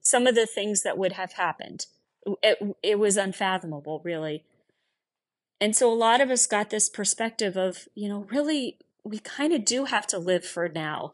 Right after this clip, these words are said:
Yeah, we're responsible and we think about our retirement plans and we think about our insurance and we, we think about paying the mortgage down. And those are good things. And those are responsible,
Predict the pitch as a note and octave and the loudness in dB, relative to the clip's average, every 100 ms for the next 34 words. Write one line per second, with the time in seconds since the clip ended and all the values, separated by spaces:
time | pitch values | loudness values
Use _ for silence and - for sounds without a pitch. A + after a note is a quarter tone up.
0 | - - _ _ A#3+ B3+ B3+ B3 A#3 A3 | -16 -20 _ _ 2 6 6 4 0 2
1 | G#3+ G#3+ - G3 F#3+ - F3+ F3+ F3+ F#3 | 4 4 2 0 0 0 0 -2 0 -2
2 | F3 G#3 F#3+ F#3 F3 E3+ - - _ - | -4 -4 -4 0 0 -2 -6 -16 _ -4
3 | F#3 F#3 F#3 - F3 F3 E3+ - F3+ E3+ | 0 0 -2 -4 -4 -2 -4 -8 -6 -4
4 | E3+ E3+ F3+ E3+ E3+ G3 F#3 F3 E3+ E3+ | -2 -2 -2 -6 -6 -10 -6 -6 -6 -6
5 | - E3+ E3 - E3+ E3+ - F3 F3+ - | -6 -4 -4 -4 -6 -4 -2 -2 -4 -6
6 | - - _ - G3 G#3+ G3+ G3 F#3 - | -10 -20 _ -8 -6 -4 -4 0 0 -2
7 | F3 F#3 F#3+ F#3 F3 F3 F3+ - F3+ E3+ | -2 -2 -2 -2 -2 -2 -2 -4 -4 -4
8 | E3+ D#3+ D3+ - A#3+ D4 E4+ D#4+ F3+ - | -4 -6 -10 -12 -8 -4 -2 -2 -4 -8
9 | A#3+ C4 - - A#3+ F#3 - F#3+ G#3+ A3 | -2 -2 -2 -8 -6 -4 -4 -4 -4 -4
10 | A3 G3+ G3+ - - G3+ G#3+ B3 - A3 | -4 -4 0 0 -2 -4 -2 -2 -2 -4
11 | A3 G#3+ G3 | -2 -2 -4